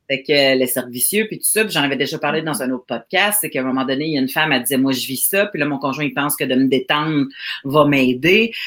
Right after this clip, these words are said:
Speaker 1: Fait que là, il me fait faire une routine de détente, genre, je te coule un bain avec du bubble bath, mais là, elle a dit, « C'est rendu que j'entends le bain avec les bubble bath, puis mon vagin se resserre. » Fait que, tu sais, comme,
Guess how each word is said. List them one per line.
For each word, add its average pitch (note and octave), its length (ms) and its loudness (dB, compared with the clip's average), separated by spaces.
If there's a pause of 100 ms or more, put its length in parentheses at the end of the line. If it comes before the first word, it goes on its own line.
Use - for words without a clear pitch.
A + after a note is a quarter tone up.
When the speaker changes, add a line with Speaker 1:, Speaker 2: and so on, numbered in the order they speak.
(140)
Speaker 1:
Fait D3 100 0
que F3 80 -4
là, E3+ 60 2
il E3+ 60 -2
me - 40 -4
fait D#3 100 0
faire D3+ 220 0
une C#3+ 140 2
routine D#3+ 480 0
de C#3+ 120 4
détente, E3 560 0
genre, C#3+ 540 -2
je - 140 -4
te D3 80 0
coule D#3 240 0
un C#3+ 180 2
bain D#3 240 2
avec C3+ 180 0
du - 80 -6
bubble B2+ 380 -2
bath, F#3 220 4 (320)
mais C#3+ 100 -2
là, D3+ 160 4
elle D3+ 60 2
a D3 80 2
dit, « - 80 -6
C'est D3+ 140 0
rendu C#3+ 260 -2
que D3+ 60 -6
j'entends D3+ 480 0
le C#3+ 120 -2
bain E3+ 200 4
avec C#3 220 0
les C#3+ 100 -2
bubble C#3 340 0
bath, E3 220 2
puis C#3 80 -6
mon C3+ 160 0
vagin C#3+ 300 0
se C#3 100 -4
resserre. » G#3+ 540 0 (300)
Fait F3 120 0
que, - 60 -16
tu G#3+ 100 2
sais, A3 100 2
comme, E3+ 440 0